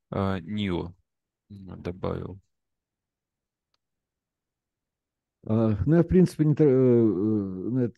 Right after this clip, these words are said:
Speaker 2: не, не торгую ки-, <laughs> не, я не торгую акциями мяса, потому что я вегетарианец. Я не торгую акциями,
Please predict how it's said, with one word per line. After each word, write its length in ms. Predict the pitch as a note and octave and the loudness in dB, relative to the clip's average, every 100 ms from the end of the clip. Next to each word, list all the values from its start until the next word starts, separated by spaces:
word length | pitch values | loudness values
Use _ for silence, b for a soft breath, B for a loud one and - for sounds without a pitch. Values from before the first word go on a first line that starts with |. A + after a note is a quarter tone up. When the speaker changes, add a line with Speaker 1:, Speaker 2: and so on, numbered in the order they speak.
| C2+ | -8
Speaker 2:
не, 360 | G2 A2 C3+ | -6 -2 -2
не 120 | D3+ C#3 | 0 2
торгую 340 | D3+ C#3 B2 | 2 4 2
ки-, 200 | B2+ A2+ A2+ | 2 -2 -4
<laughs> 80 | |
не, 140 | A2+ A2+ - _ - A2 _ _ _ - - _ C#3 C#3 D3+ B2+ B _ - | -2 -2 -4 _ -10 -10 _ _ _ -18 -18 _ -14 -12 -16 -16 B _ -6
я 120 | B2 | -4
не 100 | C3 | -4
торгую 400 | B2+ B2 C#3+ B2+ | -4 -2 -2 -2
акциями 400 | B2+ - B2+ A#2+ | -4 -4 -2 0
мяса, 580 | A#2 G2 D3 E3 - F#2+ | 0 -2 -2 -4 -6 -8
потому 320 | - A2 A2+ | -6 -4 -4
что 140 | - | -2
я 80 | A2+ | -2
вегетарианец. 760 | G2+ G2+ G2+ A2+ G#2 F#2+ F#2+ - | 0 -2 -4 -2 -2 -2 -6 -6
Я 180 | G#2+ G#2+ | -4 -2
не 100 | G#2+ | -2
торгую 600 | G#2+ G#2+ C3 B2+ A#2+ A2 | -4 -2 0 0 0 -4
акциями, 800 | A2+ - A#2+ A2+ G#2+ G#2 G2+ | -6 -6 -4 -2 0 0 -2